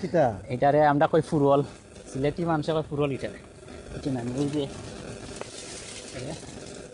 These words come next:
Speaker 2: ফুরল। কত বড় বড় হয় না, প্রচুর ধরে। এটা তো প্রায় ছয় মাস ধরে খাইলাম এগুলা।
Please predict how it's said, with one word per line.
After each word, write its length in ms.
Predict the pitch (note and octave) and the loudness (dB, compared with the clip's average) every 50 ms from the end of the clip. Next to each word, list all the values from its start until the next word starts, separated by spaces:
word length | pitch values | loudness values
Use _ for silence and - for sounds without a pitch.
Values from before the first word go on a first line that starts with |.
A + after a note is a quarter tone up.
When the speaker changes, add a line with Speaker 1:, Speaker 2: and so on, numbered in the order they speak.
| - - - - - - - - - - | -18 -18 -18 -18 -18 -18 -18 -18 -10 -8
Speaker 2:
ফুরল। 200 | C#3+ B2+ B2+ B2+ - - - - - - - - - - - - - - - - - - - - - - - - - - | -6 -6 -6 -8 -8 -12 -16 -16 -16 -16 -18 -18 -18 -18 -18 -18 -18 -18 -16 -16 -16 -16 -16 -16 -16 -16 -16 -16 -8 -8
কত 120 | D#3 - | -4 -2
বড় 260 | F#3 F3+ F3 D3 C#3+ C3+ | 0 0 0 0 0 0
বড় 200 | C3+ C#3 C3 A#2+ | -2 -2 -4 -4
হয় 100 | A2+ A#2 | -4 -4
না, 160 | C3+ D3 D3 C#3+ C3+ - | -2 -2 -2 -2 -2 -2
প্রচুর 260 | F3 D3+ G3+ G3 F3 | -2 -2 -2 -4 -2
ধরে। 200 | E3+ C#3 A#2 A#2+ | -2 -4 -4 -4
এটা 260 | B2 C3 - E3+ F3 | -8 -4 -4 -4 -4
তো 240 | - G3+ G3+ G3 - - - - - - - - - - - - - - - - - - - - | -2 -2 -2 -2 -4 -6 -14 -18 -20 -20 -20 -20 -20 -20 -20 -18 -18 -18 -18 -16 -18 -18 -6 2
প্রায় 220 | - F3+ F#3 F#3 | 6 6 6 6
ছয় 180 | - - F3+ E3+ | 6 4 2 2
মাস 160 | F#3+ G3+ F#3+ | 2 0 2
ধরে 180 | E3+ F3 D3 C#3+ | 2 0 0 0
খাইলাম 280 | B2+ A2+ A2 A2+ A2 | -2 -2 -4 -6 -6
এগুলা। 260 | A2+ A2+ A2+ A2 G#2 | -8 -8 -8 -8 -8